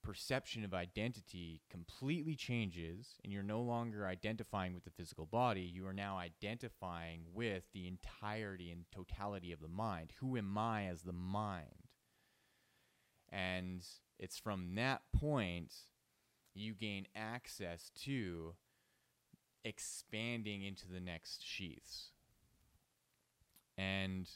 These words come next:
and so the work here is deeper meditation. The work is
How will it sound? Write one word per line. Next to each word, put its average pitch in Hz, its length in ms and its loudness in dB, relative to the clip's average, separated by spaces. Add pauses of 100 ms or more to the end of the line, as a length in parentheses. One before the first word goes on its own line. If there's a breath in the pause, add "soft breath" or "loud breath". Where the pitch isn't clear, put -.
(140)
and 101 120 -2
so 110 160 4
the 98 120 2
work 131 400 2
here 80 580 -4 (760 soft breath)
is 123 380 2
deeper 104 340 -2
meditation. 87 960 -2 (600 soft breath)
The 90 100 -4
work 135 540 2 (140)
is 85 640 0